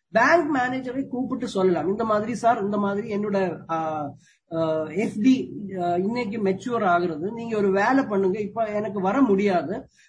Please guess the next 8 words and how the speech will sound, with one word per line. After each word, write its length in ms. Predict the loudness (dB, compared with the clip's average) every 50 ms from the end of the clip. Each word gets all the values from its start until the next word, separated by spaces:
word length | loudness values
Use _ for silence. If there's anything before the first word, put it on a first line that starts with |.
| _
ஒரு, 420 | -4 0 2 4 6 6 4 4 2
நீங்க 240 | 0 -6 -4 -2 0
ஒரு 120 | 0 0 -2
த்ரீ 220 | -2 0 2 2 4
மந்த்ஸுக்கு 460 | 4 4 2 0 -2 -6 -8 -6 -4
அது, 260 | -4 -2 -2 -2 -2 -2 -2 -2 -4 -6
அஹ், 200 | -6 -4 -2 0
ஒரு, 260 | 2 2 4 4 6